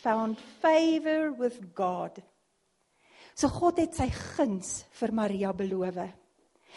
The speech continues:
So ten spyte van haar eenvoud, het hierdie guns gelyk asof dit 'n positiewe pluspunt in haar lewe tog kon beteken het.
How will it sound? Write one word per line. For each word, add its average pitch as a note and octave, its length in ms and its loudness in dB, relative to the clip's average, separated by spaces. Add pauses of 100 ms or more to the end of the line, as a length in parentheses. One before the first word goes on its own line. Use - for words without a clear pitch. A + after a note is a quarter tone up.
(120)
So F#4 140 6
ten F4+ 160 8
spyte G4+ 440 2
van F4 140 4
haar C#4+ 180 2
eenvoud, C#4+ 720 0 (1040)
het C#4+ 160 2
hierdie E4 360 6
guns C4 560 4
gelyk B3+ 440 4
asof C#4+ 220 0
dit B3+ 180 0
'n B3 180 -4
positiewe D4 520 -2
pluspunt C4 600 -4
in A#3 160 -4
haar A3 160 0
lewe G#3 400 -2
tog G#3 200 -4
kon G3+ 200 -2
beteken F#3+ 540 -6
het. - 300 -16